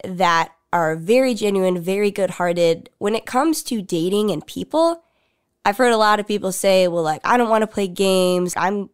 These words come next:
I'm sweet. Like, I'm gonna be very direct. I'm gonna do what I want because I like that person."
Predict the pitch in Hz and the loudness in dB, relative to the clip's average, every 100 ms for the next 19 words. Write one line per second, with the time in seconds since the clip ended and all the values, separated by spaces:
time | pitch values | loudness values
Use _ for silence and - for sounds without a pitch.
0 | - 170 185 - - 208 214 196 180 165 | -2 0 -2 -6 -10 -6 -4 -2 -4 -4
1 | 170 160 165 160 160 160 151 180 175 - | -6 -4 -4 -4 -6 -8 -6 -2 0 0
2 | 196 202 208 202 196 190 180 175 190 180 | 2 2 0 0 0 0 -2 -4 -2 0
3 | 170 156 170 180 185 156 170 170 165 151 | 2 2 0 -2 -4 -4 -6 -4 -2 -2
4 | 139 - - - 190 165 - | -4 -6 -10 -8 -8 -6 -8